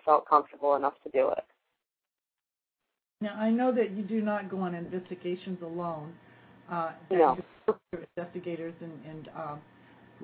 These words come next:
Speaker 2: is it Bill that is, is your, uh, your psychic and the person who sort of just wards off the bad spirits? Am I correct with that name, Bill?
Speaker 1: Yes.
Speaker 2: Yes, okay. Uh, does he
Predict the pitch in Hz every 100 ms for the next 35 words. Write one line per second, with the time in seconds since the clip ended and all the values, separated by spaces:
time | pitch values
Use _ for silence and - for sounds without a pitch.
0 | - 185 196 196 180 190 151 196 208 214
1 | 196 185 180 180 - 180 175 175 180 180
2 | 170 165 156 156 - - - - - -
3 | 170 - 185 180 180 185 180 - 175 165
4 | 160 160 175 180 175 180 180 180 165 147
5 | 160 170 - 156 170 170 165 156 - 160
6 | 160 165 - - 180 170 170 - - 151
7 | 156 - - 170 - - 175 170 - 170
8 | 180 180 170 165 165 208 - - - -
9 | - - - - - - - 165 - -
10 | - _ _ _ - 131 - 160 156 180
11 | 165 - - - - 175 190 190 196 254
12 | 262